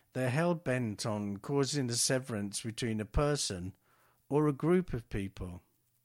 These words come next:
Divisive speech is never positive or productive. It is just used only to harm. This type of speech mainly stems from jealousy, pride, or hatred. I've come across it several times in the workplace.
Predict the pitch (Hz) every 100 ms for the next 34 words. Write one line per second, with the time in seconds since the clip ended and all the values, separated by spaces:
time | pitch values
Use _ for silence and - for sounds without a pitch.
0 | _ _ _ _ - 135 175 208 - 185
1 | - - 131 113 131 120 127 143 165 156
2 | 160 143 139 - 123 113 117 113 113 113
3 | 120 113 - 104 87 87 _ _ _ _
4 | _ _ - 135 131 - - 175 - 113
5 | 135 135 117 - 120 143 147 143 131 120
6 | 110 110 107 92 90 _ _ _ _ _
7 | _ _ _ _ - 208 - 220 202 170
8 | - 143 113 98 113 117 139 156 156 -
9 | 127 107 101 95 - 120 104 101 107 _
10 | _ - 175 170 131 - 101 90 - -
11 | 135 120 98 92 95 87 123 127 131 -
12 | 90 80 - _ _ _ _ _ _ _
13 | _ 156 170 - 214 214 - 175 - 131
14 | - 165 156 127 - 127 123 113 117 107
15 | 104 107 120 120 - 101 90 90 - -